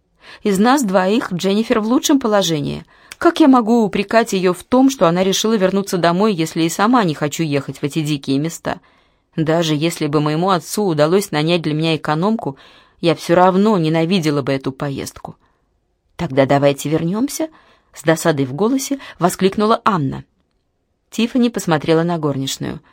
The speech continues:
Понятно, что Анне хочется вернуться на восток. Она-то не обязана гостить на ранчо.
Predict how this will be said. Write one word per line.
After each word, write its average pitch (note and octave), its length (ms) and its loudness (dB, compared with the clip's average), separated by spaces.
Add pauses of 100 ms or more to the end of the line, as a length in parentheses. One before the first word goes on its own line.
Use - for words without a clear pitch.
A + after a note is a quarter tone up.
(800)
Понятно, D4 460 2
что C4+ 340 -2
Анне C4 340 4
хочется G3 520 -2
вернуться E3+ 480 0
на D#3 120 -2
восток. - 540 -6 (420)
Она-то E3 480 2
не D#3+ 120 2
обязана E3+ 720 0 (280)
гостить E3+ 460 0
на D3+ 140 0
ранчо. C#3 420 -4